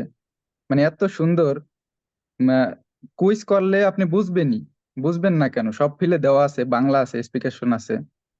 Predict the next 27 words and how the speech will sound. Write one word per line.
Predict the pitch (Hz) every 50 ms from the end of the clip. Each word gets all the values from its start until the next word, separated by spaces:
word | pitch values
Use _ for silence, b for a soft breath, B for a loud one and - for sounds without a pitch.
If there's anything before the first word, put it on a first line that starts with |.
| _ _ _ _ _ _ _ -
এত | 160 170
সুন্দর | 165 151 147 143 135 139
একটা | 131 - - - 107
অ্যাপস। | - - - _ _ - _ _ _ _ _ _ _ _ _ _ _ _ -
তো | 139
ভাই | 127 139 143 147 147 147 143 139 - -
আলহামদুলিল্লাহ, | 123 135 135 147 147 147 143 147 147 139 131 135 135 143 175 185 _ _ _ _ _ _ _ -
সর্বপ্রথম | - 123 127 127 135 135 131 - 131 127 131 131 127 123 - _ _ _ _ _ _ _ _ _ - 123
আল্লাহর | 127 135 135 127 120
কাছে | 131 123 - 120
শুকরিয়া। | - - 127 123 - 127 131 131 123
এরপর | 123 127 127 - 127 123 123 123 123 - _ _ _ _ -
আপনারে | 113 120 - 131 131 120 127
তো | 120 - - 123 120 120 120
ধন্যবাদ | 120 127 123 123 127 127 120 123 120 117 - _ _ _ _ _ _ _ _ _ _ _ _ _ _ _ _ _ _ _ _ _ -
না | 131 131 131 127
দিয়া | 135 143 143 139 131
পারি | 131 143 135 135 127
না। | 117 113 107
আর, | 107 123 135 127 127 - - -
আর | 135 127 143 143
হইছে | 143 139 143 - 151 151 147 143 147
মানে | 143 143 139 143 143 143
আপনারে | 139 143 156 170 165 170 170 170 165 - - 139
ধন্যবাদ | 139 143 151 175 165 190 180 170
দিলে | 165 190 202 202
কম | 196 - 233 220